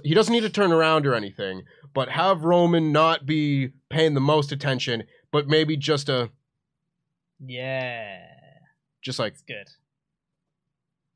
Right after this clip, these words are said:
Speaker 1: "You know what you said.
Speaker 2: Yeah.
Speaker 1: You know you said the wrong thing."
Speaker 2: You, you said the name that we don't mention.
Speaker 1: Yeah.
Speaker 2: Yeah.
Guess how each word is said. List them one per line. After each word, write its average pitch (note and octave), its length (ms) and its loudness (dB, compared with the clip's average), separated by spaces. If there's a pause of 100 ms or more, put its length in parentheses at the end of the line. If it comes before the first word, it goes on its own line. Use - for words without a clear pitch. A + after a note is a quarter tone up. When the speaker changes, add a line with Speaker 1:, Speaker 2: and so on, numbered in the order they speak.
Speaker 1:
"You G#2+ 120 -10
know A#2+ 140 -6
what E2 100 -12
you E2 100 -18
said. - 280 -20 (180)
Speaker 2:
Yeah. A2+ 260 -16
Speaker 1:
You A2 120 -4
know A2+ 120 -2
you F#2 140 -8
said F2 220 -16
the F2+ 80 -14
wrong D2 300 -16
thing." D2 220 -16
Speaker 2:
You, C#3+ 240 -6 (120)
you C#3+ 160 -6
said A#2 240 -12
the G#2+ 60 -14
name C#3 240 -10
that A#2 60 -12
we G2+ 80 -16
don't G#2 220 -18
mention. G2 480 -20
Speaker 1:
Yeah. G2+ 420 -6
Speaker 2:
Yeah. F#2+ 420 -16